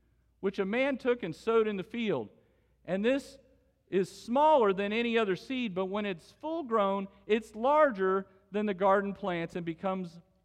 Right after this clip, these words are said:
a tree, so that the birds of the air come and nest in its branches.'" What is this talking about? It's talking about the kingdom of God. In the first century,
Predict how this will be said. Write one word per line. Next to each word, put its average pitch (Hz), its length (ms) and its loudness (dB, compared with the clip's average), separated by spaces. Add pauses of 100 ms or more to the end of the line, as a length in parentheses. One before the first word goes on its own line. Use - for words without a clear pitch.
(260)
a 143 80 -8
tree, 143 640 -6 (360)
so 190 200 -6
that 175 180 -4
the 160 60 -6
birds 220 460 -2
of 233 80 -8
the 180 200 -4
air 139 260 0
come 127 540 -6 (320)
and 131 220 -6
nest 127 340 -6
in 120 100 -8
its 117 120 -12
branches.'" 123 640 -12 (440)
What 294 100 -8
is 294 80 -10
this 302 140 -10
talking 302 320 -4
about? 311 280 -2
It's 156 160 -10
talking 214 240 -4
about 190 220 -2
the 143 60 -12
kingdom 214 360 -8
of 175 140 -8
God. 165 380 0 (220)
In 165 100 -4
the 170 80 -2
first 220 340 0
century, 180 500 -6